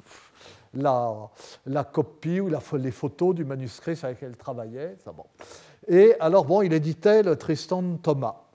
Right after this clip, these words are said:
Et, euh, il me lisait, euh, un vers ou deux. Et, euh, il me disait, euh, «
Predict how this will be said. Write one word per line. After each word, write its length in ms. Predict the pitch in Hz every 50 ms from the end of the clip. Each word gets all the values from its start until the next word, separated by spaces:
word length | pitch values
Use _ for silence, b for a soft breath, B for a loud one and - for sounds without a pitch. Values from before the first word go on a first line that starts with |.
| b b b b b b -
Et, 360 | 180 175 180 190 196 208 214 - -
euh, 440 | 175 160 160 147 143 139 135 135 120 - b b b b b b -
il 340 | 175 180 190 196 196 196 180
me 200 | 165 160 156 151
lisait, 400 | 143 143 151 160 151 131 151 185
euh, 520 | 190 190 196 196 190 175 156 147 143 147 143
un 120 | 160 160
vers 280 | 156 143 175 165 127 117
ou 100 | 143 143
deux. 320 | 123 113 135 131 101 92 _ b b b b b b b b -
Et, 400 | 156 156 160 170 185 190 180 - - 143
euh, 560 | 139 139 135 127 120 120 117 117 117 113 110 104 -
il 100 | 135 135
me 180 | 135 139 151 147
disait, 800 | 123 104 117 131 135 127 120 139 170 180 185 190 190 190 175 - -
euh, « 680 | 143 139 127 123 123 120 123 123 113 131 127 127 127